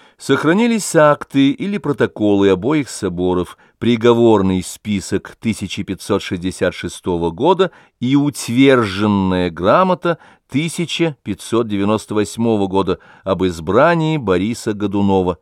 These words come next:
на царство. В обоих актах помещены поименные перечни членов этих соборов.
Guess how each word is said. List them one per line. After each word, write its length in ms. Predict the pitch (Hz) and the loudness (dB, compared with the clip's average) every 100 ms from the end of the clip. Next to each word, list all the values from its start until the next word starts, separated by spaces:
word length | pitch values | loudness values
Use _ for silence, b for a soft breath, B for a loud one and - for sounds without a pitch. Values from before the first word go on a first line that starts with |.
| _ | _
на 160 | 90 87 | -10 -8
царство. 480 | - 90 - 90 82 _ _ _ _ _ _ _ _ _ _ _ _ _ _ _ _ _ _ _ _ _ _ - | -4 -6 -6 -18 -20 _ _ _ _ _ _ _ _ _ _ _ _ _ _ _ _ _ _ _ _ _ _ -4
В 140 | 98 | 2
обоих 500 | 143 214 240 208 - | 2 2 0 -2 0
актах 480 | 196 196 - 196 - | 0 0 0 -2 0
помещены 720 | 170 165 151 - 156 160 185 | -4 -2 -4 -6 -2 0 -2
поименные 840 | - 131 120 135 214 202 196 196 | 0 0 2 2 0 0 0 -2
перечни 680 | 180 127 123 131 - - 151 | -4 -2 -2 -2 -6 -8 -8
членов 600 | - - 110 104 104 - | -8 -6 0 2 0 -4
этих 260 | 98 - - | -8 -10 -14
соборов. 600 | - 92 92 92 92 | -8 -6 -4 -4 -6